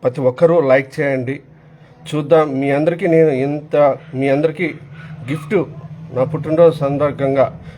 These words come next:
మీ అందరికీ గిఫ్ట్ ఇవ్వాలని అనుకుంటున్నాను కాబట్టి మీ అందరికీ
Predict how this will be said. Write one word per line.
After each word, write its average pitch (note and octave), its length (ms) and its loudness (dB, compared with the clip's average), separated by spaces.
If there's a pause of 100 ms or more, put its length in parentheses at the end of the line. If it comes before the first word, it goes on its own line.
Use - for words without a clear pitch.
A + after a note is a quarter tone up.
మీ C3 80 0
అందరికీ D#3 320 -2
గిఫ్ట్ D#3 360 -10
ఇవ్వాలని D#3 440 2
అనుకుంటున్నాను C#3 560 -2
కాబట్టి A#2+ 260 -2
మీ C#3+ 220 0
అందరికీ F3 500 -2